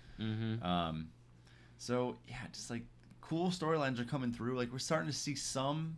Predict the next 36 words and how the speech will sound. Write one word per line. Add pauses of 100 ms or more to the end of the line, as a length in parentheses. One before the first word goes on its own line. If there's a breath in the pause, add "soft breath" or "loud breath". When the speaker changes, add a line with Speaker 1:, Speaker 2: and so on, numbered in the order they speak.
(120)
Speaker 2:
things
formulate. (420)
You
know,
it's
like
when
you're
making,
uh, (680 soft breath)
it's
like
you're
making
soup
and
a, (140)
you
know,
you
have
a
batter
and, (100)
you
know,
Speaker 1:
<laughs>
Speaker 2:
tr-,
you
see
some
stuff
coming
Speaker 1:
It's
Speaker 2:
up.
Speaker 1:
stewing.